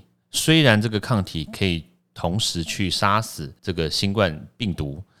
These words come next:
但是问题是，它在诱发我们的这个免疫系统，或者是它在产生我们这个内生性的这个蛋白抗体的时候，诶，它其实是不同种类的蛋白质哦。对，所以问题就在于说，它这个抗体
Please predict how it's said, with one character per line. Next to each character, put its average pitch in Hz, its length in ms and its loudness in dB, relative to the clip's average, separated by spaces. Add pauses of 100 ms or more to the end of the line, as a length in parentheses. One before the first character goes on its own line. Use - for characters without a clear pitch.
(140)
但 135 160 4
是 147 100 4
问 139 220 8
题 92 200 4
是， 92 240 2 (160)
它 147 200 0
在 147 120 4
诱 135 360 6
发 107 360 6
我 87 200 0
们 82 100 -4
的 85 100 0
这 107 120 -2
个 107 60 0
免 85 200 0
疫 95 60 0
系 104 160 -6
统， 76 180 -6
或 101 240 -2
者 92 140 0
是 95 260 -2
它 98 220 -2
在 104 160 0
产 78 280 -8
生 104 320 2 (300)
我 82 120 -2
们 85 140 -2
这 101 120 0
个 90 220 2
内 113 220 4
生 107 300 4
性 104 320 0
的 80 160 0
这 92 120 -2
个 95 120 0
蛋 104 200 2
白 82 140 0
抗 107 260 -2
体 80 200 -8
的 80 100 -6
时 - 140 -4
候， 92 260 0 (300)
诶， 123 80 -2
它 156 140 4
其 123 180 2
实 117 120 2
是 131 100 0
不 - 100 -2
同 92 340 -2 (160)
种 80 240 -4
类 107 180 4
的 73 300 -4
蛋 95 200 -2
白 76 180 -2
质 71 200 -8
哦。 73 220 -6 (140)
对， 85 220 2
所 131 240 2
以 127 140 4 (480)
问 147 180 6
题 98 160 0
就 104 160 2
在 101 180 4
于 90 120 0
说， 95 120 -2
它 104 140 0
这 135 100 -2
个 113 80 2
抗 107 300 -2
体 82 160 -6